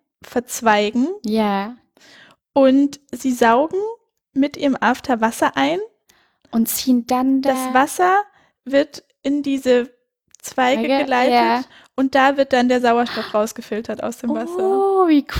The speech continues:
Speaker 2: cool. Das ist ja geil,
Speaker 1: Oder?
Speaker 2: ja.
Speaker 1: Ja. Nummer zwei.
Speaker 2: <laughs>
Speaker 1: Die Nahrungsaufnahme. Die Seegurke wird auch Staubsauger des Meeres genannt,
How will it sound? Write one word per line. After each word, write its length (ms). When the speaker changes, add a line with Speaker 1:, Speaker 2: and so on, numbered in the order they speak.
Speaker 2:
cool. 140
Das 300
ist 180
ja 140
geil, 380
Speaker 1:
Oder? 60
Speaker 2:
ja. 380
Speaker 1:
Ja. 240
Nummer 240
zwei. 400
Speaker 2:
<laughs> 840
Speaker 1:
Die 100
Nahrungsaufnahme. 1400
Die 480
Seegurke 720
wird 260
auch 140
Staubsauger 600
des 140
Meeres 340
genannt, 400